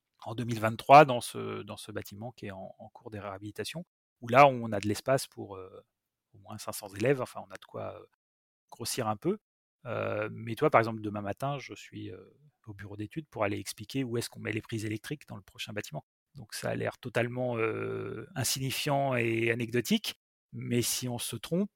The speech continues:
heu, ça va nous compliquer la vie au quotidien et on va s'arracher les cheveux et on va regretter de pas avoir consacré le temps nécessaire à bien réfléchir à où est-ce qu'on voulait, heu, mettre les prises. Donc, heu, dans un bâtiment qui fait, heu, je sais pas, de deux mille mètres carrés au sol, enfin, voilà, ça fait pas mal de, ça fait pas mal de prises.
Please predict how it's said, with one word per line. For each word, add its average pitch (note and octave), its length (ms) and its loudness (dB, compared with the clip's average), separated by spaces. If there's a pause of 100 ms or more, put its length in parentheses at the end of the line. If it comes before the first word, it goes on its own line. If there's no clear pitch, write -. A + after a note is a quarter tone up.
heu, B2 160 2
ça A#2 180 0
va A2+ 120 2
nous A2+ 140 -6
compliquer A#2+ 420 -4
la A2+ 140 6
vie C#3 180 4
au B2 80 4
quotidien D#3+ 720 4
et C3+ 80 4
on A#2 80 -2
va A2 100 -2
s'arracher G#2+ 400 -2
les A2+ 120 -2
cheveux D#3 280 -4
et D3 60 0
on A2+ 100 -6
va G2+ 120 -6
regretter A2 640 -2
de A2+ 140 -10
pas A#2+ 160 -2
avoir A#2 280 -2
consacré - 400 -4
le B2+ 80 -2
temps D3 160 2
nécessaire D#3 720 10
à B2 100 2
bien C3 220 4
réfléchir D3 580 4
à C#3 200 4
où B2+ 140 -2
est-ce C3 140 -2
qu'on B2+ 120 -10
voulait, B2 320 0
heu, A2 220 -6 (440)
mettre - 180 -4
les A#2+ 60 0
prises. E3+ 300 0 (400)
Donc, A2+ 280 -12
heu, A2+ 120 -6
dans A2 260 -6
un A2 60 -4
bâtiment A2 400 -4
qui - 160 -18
fait, A2 260 -10
heu, G2+ 360 -16 (440)
je - 120 -20
sais - 120 -20
pas, A2+ 100 -12
de G2+ 280 -16
deux G#2+ 60 -18
mille A2 160 -10
mètres A2+ 160 -8
carrés A2+ 260 2
au A#2 80 -4
sol, D#3+ 220 4
enfin, B2 200 -4
voilà, A#2+ 180 2
ça - 120 -14
fait - 120 -18
pas G#2+ 120 -10
mal G#2 140 -8
de, G2+ 180 -12
ça - 100 -20
fait - 120 -20
pas G#2+ 80 -10
mal G#2+ 140 -6
de A#2 60 -4
prises. F3 340 4